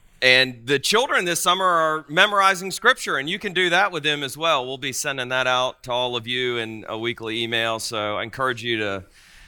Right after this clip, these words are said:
memorize scripture with them this summer. Uh, now we're, uh,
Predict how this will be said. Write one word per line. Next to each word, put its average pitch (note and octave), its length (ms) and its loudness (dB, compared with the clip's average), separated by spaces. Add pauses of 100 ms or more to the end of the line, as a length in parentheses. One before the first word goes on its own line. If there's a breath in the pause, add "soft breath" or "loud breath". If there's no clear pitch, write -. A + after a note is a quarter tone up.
(140 soft breath)
memorize B2 680 2
scripture - 960 -6
with A2+ 320 0
them B2 380 2
this A2 200 -4
summer. G#2+ 400 -4 (1400 loud breath)
Uh, C2+ 140 -4
now G3 340 6
we're, F3 340 0 (560)
uh, C3 280 -2